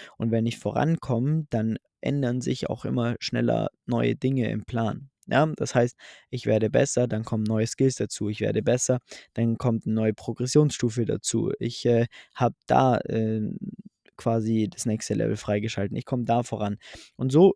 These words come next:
kann's eigentlich nie langweilig werden, weil man immer vorankommt und damit schaltet man quasi immer neue Level frei, was im Calisthenics halt richtig geil ist, weil man dann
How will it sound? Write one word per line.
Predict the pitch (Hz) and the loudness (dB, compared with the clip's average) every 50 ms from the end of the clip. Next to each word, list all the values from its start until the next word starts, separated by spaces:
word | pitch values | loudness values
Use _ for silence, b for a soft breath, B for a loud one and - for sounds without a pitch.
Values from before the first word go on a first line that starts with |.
| - _ | 2 _
kann's | - - 170 180 175 - | 0 2 2 4 4 4
eigentlich | - 135 139 139 | 4 4 4 4
nie | 147 165 180 | 4 4 4
langweilig | 165 160 156 160 156 131 117 110 110 110 - | 4 4 4 4 4 4 4 4 2 0 -2
werden, | - 113 113 110 - - 151 - - _ _ _ _ _ _ _ _ _ _ _ _ _ _ _ _ _ _ _ - | -2 0 0 0 0 -2 -4 -6 -8 _ _ _ _ _ _ _ _ _ _ _ _ _ _ _ _ _ _ _ -4
weil | 135 120 120 | 0 0 2
man | 123 120 120 123 | 2 0 0 -2
immer | - - 139 135 127 | -2 -2 -4 -4 -4
vorankommt | - - - - 110 127 147 147 - 147 147 147 139 | -4 -6 -6 -4 -2 -2 -2 -2 -4 -4 -4 -4 -6
und | - - 117 120 120 - | -8 -8 -6 -6 -8 -6
damit | - - 110 117 120 123 123 B B B B B | -4 -4 -2 -2 -2 -2 -4 B B B B B
schaltet | - - - - 107 139 143 139 131 | -16 -6 -2 0 2 2 2 0 -2
man | 131 113 117 | -2 -4 -4
quasi | 120 - 120 113 123 127 | -4 -4 -4 -4 -2 -2
immer | - 143 147 135 | -2 -2 -2 -2
neue | 123 120 117 117 110 110 | -2 -2 0 0 0 2
Level | 113 120 139 139 135 123 117 | 2 2 0 2 0 0 0
frei, | - - - 110 110 123 139 139 b b b _ | -2 -4 -4 -2 0 0 0 -2 b b b _
was | - 120 127 127 | -6 -6 -4 -2
im | 127 | -4
Calisthenics | 123 - 127 113 113 - 117 117 131 131 123 - | -4 -4 -4 -4 -4 -4 -4 -4 -4 -4 -4 -6
halt | 117 110 | -6 -4
richtig | 110 123 139 - - 123 123 | -4 -4 -4 -4 -6 -8 -6
geil | - 113 117 123 127 - | -2 -2 0 0 0 -2
ist, | - - 131 - - | -2 -4 -6 -4 -4
weil | 110 113 | -4 -2
man | 113 113 113 113 | -2 -2 -2 -2
dann | 117 117 117 117 | -2 -2 -2 -4